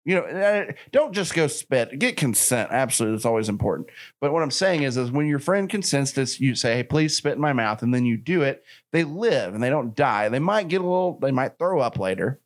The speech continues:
That's, that's normal when you spit in your friend's mouth. But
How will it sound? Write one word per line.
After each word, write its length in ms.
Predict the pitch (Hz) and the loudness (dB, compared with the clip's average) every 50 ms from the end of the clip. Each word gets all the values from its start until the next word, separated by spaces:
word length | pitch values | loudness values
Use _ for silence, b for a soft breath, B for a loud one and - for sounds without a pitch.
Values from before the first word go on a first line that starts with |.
| _ | _
That's, 240 | - 87 110 - - | -2 -2 -2 -2 -2
that's 240 | - 107 104 101 - | -2 -2 -2 -2 -2
normal 460 | 151 185 226 233 185 139 113 90 117 | -2 0 0 0 0 0 -2 -2 -2
when 120 | 120 123 117 | 0 0 0
you 120 | 107 107 | 0 0
spit 220 | - - - 104 85 | -2 -2 -2 -2 -2
in 40 | 95 | -4
your 120 | 101 98 | -6 -4
friend's 280 | - 98 95 95 101 95 | -4 -4 -4 -4 -4 -4
mouth. 280 | 95 87 78 104 - B B B B B B B B _ - | -4 -4 -4 -6 -10 B B B B B B B B _ -2
But 320 | 143 139 123 - - b | -2 0 0 -2 -6 b